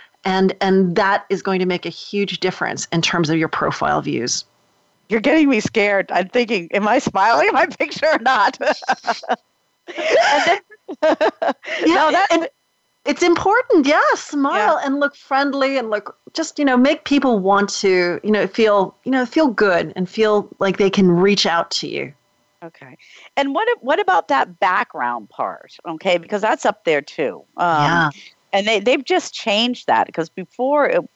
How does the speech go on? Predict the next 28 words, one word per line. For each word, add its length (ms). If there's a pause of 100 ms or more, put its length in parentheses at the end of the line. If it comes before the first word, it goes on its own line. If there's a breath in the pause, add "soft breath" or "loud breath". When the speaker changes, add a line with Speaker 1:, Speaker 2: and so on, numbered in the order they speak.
(120)
Speaker 2:
uh, 520
I, 160
or 80
maybe 260
I 220
just 180
started 280
to 60
use 240
it. 140
I 60
mean, 180
what 140
do 60
you, 120 (640 loud breath)
how 240
do 60
you 320
put 220
that 300 (400 loud breath)
headshot 800 (240)
and 160
that 220
background 560
and 120
the 60
headline 640
to 140